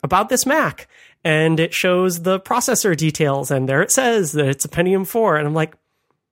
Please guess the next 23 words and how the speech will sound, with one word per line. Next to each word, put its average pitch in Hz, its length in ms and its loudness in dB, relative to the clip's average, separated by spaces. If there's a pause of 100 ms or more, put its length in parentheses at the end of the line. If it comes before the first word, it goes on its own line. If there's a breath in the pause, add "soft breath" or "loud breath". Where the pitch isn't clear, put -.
(480)
"Okay, 147 360 -2 (580)
that 151 320 -2
could 170 120 0
just 147 220 -4
be 143 100 -2
a 127 60 -2
bitmap. 147 560 -6
You 151 140 -4
just 156 200 0
<laughs> 160 80 2
replaced - 520 0
the, 220 420 0 (400 loud breath)
you 190 180 0
know, 160 140 2
like, 165 160 2
you 214 120 2
just 170 200 0
replaced 165 580 0
the 143 320 2
about 139 300 0
this 139 180 0
Mac 135 280 -2
window." 131 480 -6